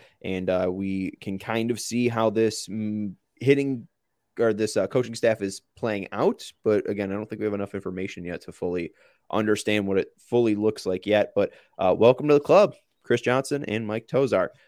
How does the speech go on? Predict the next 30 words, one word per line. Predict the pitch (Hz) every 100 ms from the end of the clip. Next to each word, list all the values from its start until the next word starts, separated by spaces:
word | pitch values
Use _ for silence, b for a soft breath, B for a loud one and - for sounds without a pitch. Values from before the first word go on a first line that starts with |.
| b -
Let's | 135 135
now | 143 135
go | 131 131 127
to | - - 143 123 110 120 _ _ _ -
a | 101 98
different | 98 - 180 127
face. | 92 90 - - _
Hopefully, | _ 127 190 - 117 98
welcome | 95 92 95
to | 92
the | 90
club, | 98 104 - _ _ _
Cody | - 170 196
Bellinger. | 143 185 226 104 95
Cody | - 113 107
Bellinger | 110 117 110 110
was | 98
non-tendered | 98 107 135 127 113 113 117 117 b b _
by | 104 104 -
the | 92 101 95 92 - _ _ _ -
Dodgers | 120 143 120 143 135 - - _ _ _ -
this | 104 -
past | - 110 92 -
Friday. | - 95 95 101 131
The | 95 92
former | - - 120 127 113 - -
M | 113 113
V | 101 95
P | - - 120 131 127 b b _
is | 104 107 101